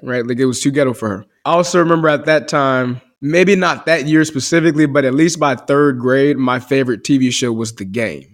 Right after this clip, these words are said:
That may have still been on C B S right at that point, but it went to B E T right around, like, in my third or fourth grade years is when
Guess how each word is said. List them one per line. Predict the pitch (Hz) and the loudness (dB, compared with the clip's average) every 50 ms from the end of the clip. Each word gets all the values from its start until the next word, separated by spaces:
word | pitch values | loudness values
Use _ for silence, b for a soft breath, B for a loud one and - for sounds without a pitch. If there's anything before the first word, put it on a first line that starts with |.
| _ _ | _ _
That | 147 151 160 156 147 147 | -6 -4 -2 -2 -2 0
may | 156 175 185 202 | 0 2 2 4
have | 202 190 - | 4 2 2
still | - 156 180 190 190 175 | 0 2 4 4 6 6
been | 180 180 175 | 4 4 4
on | 165 165 147 | 4 2 2
C | - - 175 | 2 0 2
B | 160 151 160 160 | 2 4 4 4
S | 160 151 147 - | 4 2 2 0
right | 123 127 139 151 | -2 0 2 2
at | 151 147 127 | 2 2 2
that | 147 139 127 110 | 0 0 0 0
point, | 135 147 156 147 135 | 0 0 0 2 2
but | 139 135 | 2 2
it | 135 | 2
went | 131 131 147 143 - | 2 2 2 0 0
to | - 131 | -2 0
B | 127 131 131 131 | 2 4 4 4
E | 123 | 2
T | 131 - 135 123 | 2 0 0 2
right | 117 117 117 120 120 113 | 2 0 0 0 0 0
around, | 117 120 | 0 0
like, | 113 127 147 143 139 139 B B B B B B _ | 0 0 0 0 -2 -4 B B B B B B _
in | 170 175 180 | 0 0 2
my | 180 170 160 147 | 2 2 0 2
third | - 180 180 185 185 185 | 2 4 4 6 6 4
or | 170 151 - | 2 2 2
fourth | 165 170 170 151 143 | 2 2 2 2 2
grade | 147 156 160 151 139 139 | 2 2 4 4 4 4
years | 151 151 147 131 | 4 4 4 2
is | 127 127 | 2 0
when | 139 139 135 131 131 120 - - _ | 0 2 2 2 0 -2 -6 -14 _